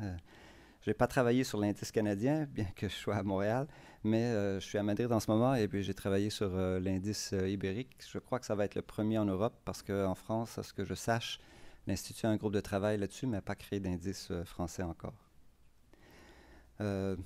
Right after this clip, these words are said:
juste pour voir, euh, l'indice nord-américain, il a été créé en deux mille dix-neuf. Ils ont une page web avec, euh,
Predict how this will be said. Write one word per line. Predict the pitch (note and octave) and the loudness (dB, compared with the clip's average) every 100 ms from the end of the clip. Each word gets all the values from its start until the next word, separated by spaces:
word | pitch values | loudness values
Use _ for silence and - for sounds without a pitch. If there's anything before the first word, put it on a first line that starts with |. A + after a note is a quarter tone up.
| - - | -12 -16
juste | - C3+ - - - - - | -10 -8 -10 -16 -20 -20 -12
pour | G#2 | -6
voir, | G2+ G2+ G#2 G2 - - - | 0 2 2 -2 -12 -14 -8
euh, | G#2 - _ - - - - - - | -8 -10 _ -20 -20 -20 -20 -6 0
l'indice | A2 A#2 C3 - - - - - | 2 2 -2 -2 -4 -10 -18 -6
nord-américain, | A2 A2 A2 G#2 - C#3 | -2 0 0 -2 -2 -2
il | C3 | -2
a | |
été | G#2 - | -4 -4
créé | - A#2 | -4 -2
en | G#2 | 0
deux | F#2+ G#2+ | 2 2
mille | B2 B2+ | 4 4
dix-neuf. | A2+ A2 G2+ F#2+ - - | 0 0 2 2 8 10
Ils | F#2+ F#2+ G2+ | 10 4 0
ont | |
une | G2 | 0
page | - G2+ G2+ | 2 0 2
web | G#2 A2+ G#2 | 4 4 4
avec, | F#2+ F#2 - - | 0 0 -4 -4
euh, | F#2 F#2 | -4 -4